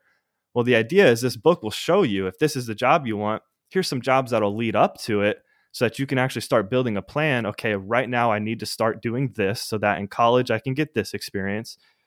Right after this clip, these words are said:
so that you're maximizing your, your opportunity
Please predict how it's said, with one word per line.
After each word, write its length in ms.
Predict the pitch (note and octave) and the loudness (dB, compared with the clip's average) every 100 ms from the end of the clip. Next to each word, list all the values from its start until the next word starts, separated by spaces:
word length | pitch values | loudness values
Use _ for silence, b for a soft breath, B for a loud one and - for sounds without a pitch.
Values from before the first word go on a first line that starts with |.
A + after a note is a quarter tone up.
| _ | _
so 200 | - A#2+ | -2 -2
that 380 | G#2+ A#2 A2+ G#2 _ _ _ | 0 2 2 0 _ _ _
you're 180 | A#2+ A2 | -4 -2
maximizing 800 | G#2 A#2+ C#3+ C3 A2+ G#2+ G#2+ G#2+ | 0 0 0 -2 -2 -2 -2 -4
your, 240 | G2+ G2 G2+ | -2 -4 -4
your 140 | G#2+ | 0
opportunity 760 | G#2 F#2+ - D#3 D3+ A2+ G#2+ | 0 -2 -6 -2 0 0 -2